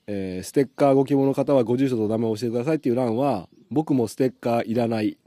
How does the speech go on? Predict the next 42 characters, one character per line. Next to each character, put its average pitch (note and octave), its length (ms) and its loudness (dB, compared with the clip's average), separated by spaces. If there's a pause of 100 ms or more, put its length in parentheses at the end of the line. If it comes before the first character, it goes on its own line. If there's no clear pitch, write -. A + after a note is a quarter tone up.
(340)
か C#3+ 120 -4
っ B2 100 -6
こ G#2 120 -2
便 A2+ 240 0
乗」 A2+ 240 0
っ - 40 -6
て G#2 100 -8
書 F#2+ 80 -6
い E2 60 -10
て F2 80 -12
あ - 20 -12
っ D#2+ 40 -14
て、 F2+ 360 -6 (260)
ご A#2 140 0
住 E3+ 160 4
所 C#3+ 140 0
の A2+ 80 0
欄 B2 180 0
に G#2+ 80 -2
は、 A2+ 300 -2 (340)
「エ - 80 2
ッ - 80 0 (100)
チ」 - 160 -4
っ F#2+ 40 -4
て - 140 -6
書 G2+ 60 -4
い F2 60 -8
て E2+ 60 -14
ま D#2+ 100 -12
す - 100 -16
ね。 G#2+ 220 -8 (400)
え F2+ 600 -10
ー、 F#2 40 -10
も D3 100 2
う - 40 2
一 - 20 -2
回 D#3 180 0
言 D#3 40 4
い - 20 4
ま D#3 80 2
す A#2+ 120 -8
ね。 G2 200 -8